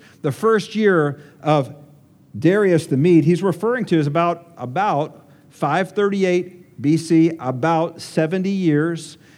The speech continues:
since Daniel himself was carried off as a captive all the way from Jerusalem to Babylon. And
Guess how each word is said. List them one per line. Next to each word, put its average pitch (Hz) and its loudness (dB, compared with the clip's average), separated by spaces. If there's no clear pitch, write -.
since 135 0
Daniel 156 0
himself 156 -2
was 123 -4
carried 170 -2
off 147 -2
as 127 -12
a 131 -8
captive 143 -8
all 175 -2
the 208 0
way 202 2
from 170 -4
Jerusalem 147 0
to 131 -2
Babylon. 107 -2
And - -4